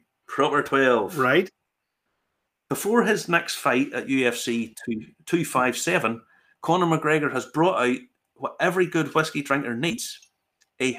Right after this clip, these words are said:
Speaker 1: hoodie for your
Speaker 2: <laughs>
Speaker 1: bottle. Okay,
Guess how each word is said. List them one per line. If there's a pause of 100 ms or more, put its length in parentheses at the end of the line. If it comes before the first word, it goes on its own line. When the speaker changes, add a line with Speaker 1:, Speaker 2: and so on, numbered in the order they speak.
(120)
Speaker 1:
hoodie (160)
for
your
Speaker 2:
<laughs>
Speaker 1:
bottle. (1120)
Okay,